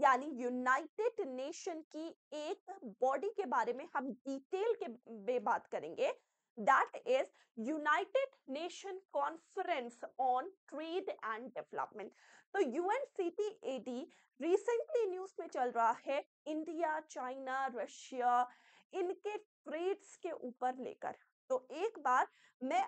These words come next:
आपको न्यूज़ बताती हूँ, उसके बाद हम डिटेल में यूएनसीटीएडी के बारे में बात करेंगे और फिर हम डिटेल में बात करेंगे कि रिपोर्ट में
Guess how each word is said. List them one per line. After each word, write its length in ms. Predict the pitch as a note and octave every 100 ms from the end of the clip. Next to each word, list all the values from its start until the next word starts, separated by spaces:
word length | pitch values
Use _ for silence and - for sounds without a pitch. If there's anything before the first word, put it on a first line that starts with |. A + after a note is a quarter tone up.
| D#4
आपको 300 | D#4+ - E4+ F#4+ - -
न्यूज़ 440 | B3 C4+ F4 A4 -
बताती 420 | E4 E4 D#4 E4+ E4+
हूँ, 80 | F#4 -
उसके 280 | D4 -
बाद 200 | C4 D4
हम 200 | D#4 D#4 G#3+ -
डिटेल 600 | C4+ C#4 - F4+ G4+ G#4
में 220 | E4 F#4 B4 - _ -
यूएनसीटीएडी 1400 | A#3+ D#4+ F#4+ G4+ - - - D#4+ - F#4 - C#4 C4 E4+
के 140 | E4
बारे 260 | A#3 B3+ B3+
में 140 | C#4 A#3
बात 260 | G#3 G#3
करेंगे 480 | - G#3 G#3+ A#3 D4+ - - - _
और 260 | C#4+ F#4+ A#4+ -
फिर 220 | E4 C4+ - _ _ _
हम 220 | D4+ F4+ A4 _ _
डिटेल 600 | G3 G3 C#4 C4 D#4+ F4
में 160 | D#4 D#4+
बात 240 | A#3+ B3+ B3+
करेंगे 420 | B3+ A3 A3+ D4+ - - _
कि 80 | C4
रिपोर्ट 600 | A3+ A#3 B3 C4+ E4+ -
में 260 | C4 A#3